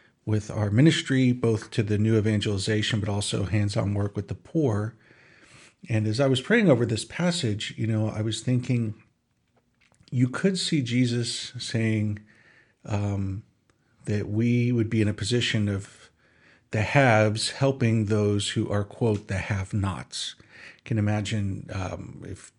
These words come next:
you're supplying a nice big dinner for all these people who are poor and, and lame or maimed and blind, and they can't pay you back. And, um,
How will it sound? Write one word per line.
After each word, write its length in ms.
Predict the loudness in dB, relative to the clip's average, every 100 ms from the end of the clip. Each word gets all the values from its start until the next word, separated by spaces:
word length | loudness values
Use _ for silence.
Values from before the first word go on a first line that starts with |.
| -14
you're 380 | -6 -4 -4 -6 -10 _ _ _ _ -8
supplying 540 | -6 0 4 6 6
a 40 |
nice 240 | 2 0 -2
big 260 | -2 -2
dinner 400 | 4 6 6 4 -2 -20 -20 -20 -20 _
for 120 | 0
all 100 | 2
these 180 | 4 2
people 360 | 2 0 2 0
who 160 | 0
are 100 | -2
poor 540 | -2 2 6 8 8 6
and, 260 | 4 0
and 320 | -2 0 0 2
lame 460 | 4 6 4 4
or 160 | 0 -6 -14 _ 0
maimed 460 | 4 6 6 6
and 140 | 2 0
blind, 400 | 2 4 4 4
and 160 | 0
they 80 | -2
can't 320 | 2 0 0
pay 140 | -2 -2
you 180 | -2
back. 520 | -4 -4 -4 -6 -14 -20 -20 -20 -20 -20 -20 _ -4
And, 300 | 0 0 0
um, 420 | -2 -2 -4